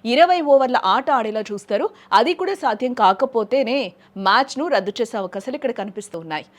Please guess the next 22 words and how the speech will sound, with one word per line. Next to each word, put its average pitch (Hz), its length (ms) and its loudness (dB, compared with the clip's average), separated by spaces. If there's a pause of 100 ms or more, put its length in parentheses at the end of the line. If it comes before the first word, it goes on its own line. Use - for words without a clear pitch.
(160)
ఎస్, 185 220 -2
మహిళల 247 360 0
వన్డే 220 380 0
ప్రపంచ 277 380 -4
కప్ను 254 240 -6
టీమిండియా 294 600 -4 (320)
తొలిసారి 330 500 4
సగర్వంగా 269 340 0 (260)
అందుకోవాలని 226 720 -2 (200)
అభిమానులు 226 500 -2
ఆతృతగా 226 520 -2
ఎదురు 208 300 -6
చూస్తూ 220 220 -10
ఉన్నారు. 208 300 -2 (300)
ఈసారి 320 340 4
కొత్త 302 320 0
ఛాంపియన్ 254 500 0 (100)
అవతరించనుండడం 226 1080 -2
గమనార్హం. 202 440 -6 (360)
టైటిల్ 240 320 2 (100)
పోరుకు 233 260 0
వచ్చిన 214 380 -2